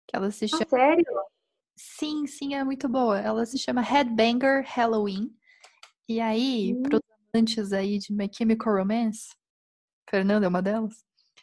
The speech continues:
Speaker 2: Aham. <laughs>
Speaker 1: Tem My Chemical Romance na playlist, tem várias coisas legais e é bem di-,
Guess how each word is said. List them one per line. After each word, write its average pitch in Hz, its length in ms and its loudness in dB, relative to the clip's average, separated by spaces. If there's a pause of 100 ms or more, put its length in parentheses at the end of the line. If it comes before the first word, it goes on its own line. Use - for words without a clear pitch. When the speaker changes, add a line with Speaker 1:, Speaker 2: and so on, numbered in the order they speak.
(380)
Speaker 2:
Aham. 226 460 6
<laughs> - 760 4 (320)
Speaker 1:
Tem 320 140 4
My 330 120 2
Chemical 359 360 4
Romance 302 360 2
na 285 120 -2
playlist, 247 420 0
tem 247 100 -2
várias 247 240 -4
coisas 262 220 -4
legais 226 720 0
e 233 60 4
é 220 80 4
bem 226 400 0
di-, 240 260 -4